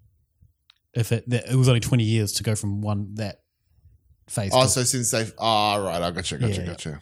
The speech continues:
Speaker 2: So the amount of erosion from when they first saw it
Speaker 1: Yeah.
Speaker 2: to now
Speaker 1: was, was quite dramatic.
Speaker 2: Right.
Speaker 1: Uh, that's in a part of Mars called Cydonia.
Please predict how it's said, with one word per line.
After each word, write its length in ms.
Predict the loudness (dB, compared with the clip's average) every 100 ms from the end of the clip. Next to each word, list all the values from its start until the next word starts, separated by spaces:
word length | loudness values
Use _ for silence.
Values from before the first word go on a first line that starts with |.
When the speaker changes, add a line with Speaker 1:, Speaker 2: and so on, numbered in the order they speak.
| -6
Speaker 2:
So 240 | 0 2
the 120 | 2 0
amount 200 | 0 -2
of 120 | -2
erosion 340 | -4 -4 -8
from 300 | -10 -4 -2
when 100 | 0 0
they 100 | -2
first 360 | 2 2 4
saw 300 | 2 2 0
it 80 | 2
Speaker 1:
Yeah. 200 | 4 2 2 -20 _ -12
Speaker 2:
to 120 | -6
now 420 | -2 0 -2 -4 -10 -18 _ _ _ -2
Speaker 1:
was, 240 | -2 0
was 140 | -2 -2
quite 320 | 2 4 6
dramatic. 460 | 6 6 4 -2 -14 -6
Speaker 2:
Right. 260 | -4 -4 -6 -18 -2
Speaker 1:
Uh, 200 | 4 8
that's 220 | 8 6 2
in 40 |
a 60 | 4
part 240 | 8 8
of 100 | 6
Mars 240 | 4 4
called 200 | 2 -2
Cydonia. 680 | 2 2 4 6 6 4 -2